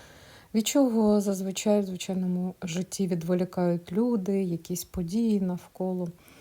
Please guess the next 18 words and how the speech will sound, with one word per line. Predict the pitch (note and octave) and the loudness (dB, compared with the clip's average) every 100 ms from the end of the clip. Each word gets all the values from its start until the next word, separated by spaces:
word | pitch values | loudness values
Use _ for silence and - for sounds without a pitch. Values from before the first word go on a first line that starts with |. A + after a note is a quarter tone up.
| - - - | -20 -14 -2
А | G#3 | 0
ось | G3 - | 0 -4
тут | G3 G3 | -8 -4
є | F3+ F#3+ | -2 0
нагода. | F#3 E3+ F3 F3 | 0 -2 -4 -2
Єдине, | F#3 F#3+ C4 A3+ | -2 0 2 2
що, | - - G#3 - - - - - - | 0 2 2 2 -10 -20 -20 -20 -10
е, | F#3+ F#3+ F#3 | -4 -2 -2
ділянка | F#3+ F#3 G3 G3 F#3+ F#3 | -2 0 2 2 0 -4
з-, | F3 F3+ - | -4 -8 -8
розташована | F3 F3+ - F#3+ - G3+ F#3+ F#3 F3+ - | -6 -6 -6 -8 -4 -4 -2 -2 -4 -6
поблизу, | F#3 F3+ F#3+ F#3 E3+ F3 G3 F#3+ F#3+ | -8 -6 -6 -6 -8 -6 -4 -4 -4
точніше, | F#3+ - G#3 G3 F#3 - | -4 2 2 0 -8 -2
поряд | G#3 G#3 F#3 - - _ - | 2 2 2 -6 -20 _ -10
з | F#3 F3+ - F#3+ F#3+ F#3 - _ _ - F#3+ | -8 -6 -6 -6 -4 -6 -8 _ _ -20 -12
цим, | - G3+ F#3+ F#3+ | -4 0 0 0
е, | F#3 F#3 F3+ - _ - - - - - - | 0 -2 -4 -8 _ -20 -20 -20 -20 -14 -2
районом, | G3+ F#3 F#3 G3+ G#3 F#3+ F#3+ | 2 2 2 2 2 2 -2